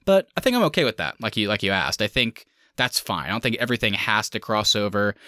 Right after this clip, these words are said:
What would be cool to see, like, maybe some of the characters cross over in the episodes. That could be cool. It seems like that's what they're setting up. But, yeah, I'm okay with them not, like, going into the movies. For now. Maybe they will. I'm not sure.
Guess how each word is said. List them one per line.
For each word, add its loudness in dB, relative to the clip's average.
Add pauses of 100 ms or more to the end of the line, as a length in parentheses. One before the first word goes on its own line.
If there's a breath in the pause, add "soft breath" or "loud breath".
(140)
What -2
would 4
be 2
cool 2
to 2
see, 2
like, -2
maybe 2
some 0
of 0
the -2
characters -2
cross -2
over 0
in -6
the 0
episodes. 2
That 0
could -4
be 2
cool. 0
It -4
seems 0
like -2
that's -2
what -6
they're -4
setting 0
up. -2
But, 0 (380)
yeah, 0 (340)
I'm 2
okay 2
with 2
them 2
not, 2
like, -2
going -2
into -6
the -8
movies. -8 (240)
For 2
now. 2
Maybe 0
they 0
will. -2
I'm -8
not -8
sure. -8